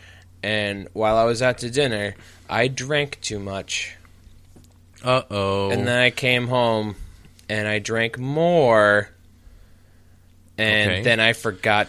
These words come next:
Speaker 1: to stream.
Speaker 2: I'm, I think I speak on behalf of the entire community when I say that I'm very disappointed.
Speaker 1: Yeah.
Speaker 2: Are you, you got something planned for tomorrow?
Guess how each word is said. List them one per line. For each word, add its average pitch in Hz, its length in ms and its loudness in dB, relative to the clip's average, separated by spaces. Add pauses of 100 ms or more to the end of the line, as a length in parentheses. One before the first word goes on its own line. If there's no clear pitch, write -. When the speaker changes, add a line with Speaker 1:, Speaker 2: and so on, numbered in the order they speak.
(100)
Speaker 1:
to 107 100 -8
stream. 95 640 -8 (1700)
Speaker 2:
I'm, 104 280 -8 (280)
I 107 140 0
think 127 200 -6
I 107 80 -4
speak - 580 -4 (680)
on 101 160 -2
behalf 107 460 -8
of 95 200 -10 (140)
the 101 160 -2
entire 101 420 -4
community 87 460 -6
when 85 160 -8
I 85 80 -6
say 87 260 -2
that 87 140 -6
I'm 87 220 -8
very 87 340 -6
disappointed. 87 600 -12 (160)
Speaker 1:
Yeah. 123 340 0 (1080)
Speaker 2:
Are 104 60 -6
you, 101 340 -4
you 98 180 -4
got 98 140 -4
something 98 160 -8
planned 98 260 -6
for 98 80 -12
tomorrow? 90 480 -8